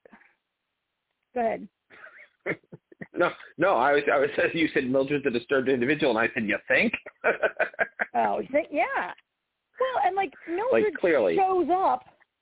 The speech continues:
Speaker 1: Mildred shows up to ask Claudette for help, right? And then Claudette's like, "All right, I'll help you." Um, and then Claudette's gonna cut her hair, and Mildred's like, "Don't touch me, don't touch me."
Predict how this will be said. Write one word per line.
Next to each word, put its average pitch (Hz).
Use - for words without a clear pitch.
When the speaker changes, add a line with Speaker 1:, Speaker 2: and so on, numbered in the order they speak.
Speaker 1:
Mildred 359
shows 415
up 349
to -
ask 302
Claudette 285
for 240
help, 233
right? 220
And 277
then 277
Claudette's 285
like, 277
"All 269
right, 269
I'll 262
help 294
you." 233
Um, 247
and 269
then 294
Claudette's 294
gonna 269
cut 269
her 240
hair, 254
and 254
Mildred's 269
like, 247
"Don't 554
touch 480
me, 440
don't 466
touch 480
me." 403